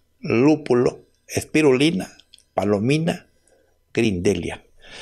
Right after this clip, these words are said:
Mezclamos las plantas juntas por partes iguales, ya mezcladas, una cucharada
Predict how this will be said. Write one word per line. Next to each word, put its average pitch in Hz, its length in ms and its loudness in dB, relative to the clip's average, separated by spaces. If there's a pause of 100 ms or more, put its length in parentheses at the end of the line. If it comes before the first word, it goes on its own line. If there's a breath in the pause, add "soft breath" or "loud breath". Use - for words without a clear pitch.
(160 loud breath)
Mezclamos 127 420 0
las 113 100 0
plantas 120 340 -2
juntas 123 280 -2
por 92 200 -4
partes 117 240 -2
iguales, 127 340 2
ya 101 120 0
mezcladas, 113 560 2
una 98 140 -2
cucharada 95 640 -2